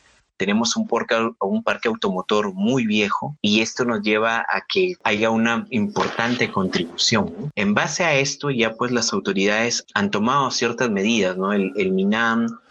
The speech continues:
que es el Ministerio de Medio Ambiente, en conjunto con el Ministerio de Transportes y Comunicaciones, han decidido apostar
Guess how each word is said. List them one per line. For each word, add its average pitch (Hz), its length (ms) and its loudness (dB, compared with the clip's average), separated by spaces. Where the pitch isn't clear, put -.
que 101 120 0
es 98 100 -2
el 107 140 2
Ministerio 104 420 2
de 107 60 2
Medio 104 240 2
Ambiente, 107 480 0
en 104 120 0
conjunto 104 560 0
con 95 220 0
el 92 80 0
Ministerio 95 520 2
de - 40 0
Transportes 104 580 -2
y 101 60 -4
Comunicaciones, 110 1120 0
han 107 160 0
decidido 120 840 2
apostar 107 800 -2